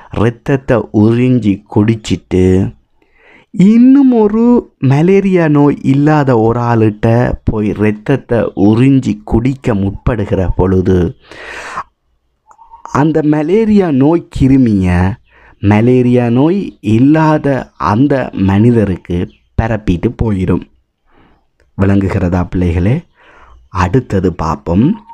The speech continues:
டெங்கு நோய். இது வந்து ஈடிஸ் என்று சொல்லப்படுகிற ஒரு வகை நுளம்பால டெங்கு காய்ச்சல், டெங்கு நோய் வந்து பரவுகிறது,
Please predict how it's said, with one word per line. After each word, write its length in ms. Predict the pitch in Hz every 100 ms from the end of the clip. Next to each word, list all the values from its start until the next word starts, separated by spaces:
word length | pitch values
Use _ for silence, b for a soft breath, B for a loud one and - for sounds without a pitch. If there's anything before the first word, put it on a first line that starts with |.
| - _ - _ _ _ 117
டெங்கு 500 | 151 175 165 107 113
நோய். 340 | 147 104 85 _ _ _ _ _ _ _ _ _ _ _ _ _ _ _ _ _ _
இது 260 | 175 202
வந்து 500 | 196 131 104 98 104 - B B B _ -
ஈடிஸ் 600 | 214 262 233 240 - - _ _ _ _ _ _ _
என்று 300 | 123 143 135
சொல்லப்படுகிற 1000 | - 117 117 107 101 95 95 95 98 -
ஒரு 260 | 120 123 127
வகை 320 | 107 104 101
நுளம்பால 1160 | 104 107 123 143 135 98 92 90 90 92 101 107 B B B 95
டெங்கு 460 | 95 123 127 110 107
காய்ச்சல், 680 | - 90 87 - 92 - _ _ _ _ _ _ 98
டெங்கு 340 | 110 120 110 101
நோய் 340 | 104 127 113
வந்து 480 | 98 95 92 95 113 b b b b b _ _ -
பரவுகிறது, 720 | 110 104 95 92 87 95 -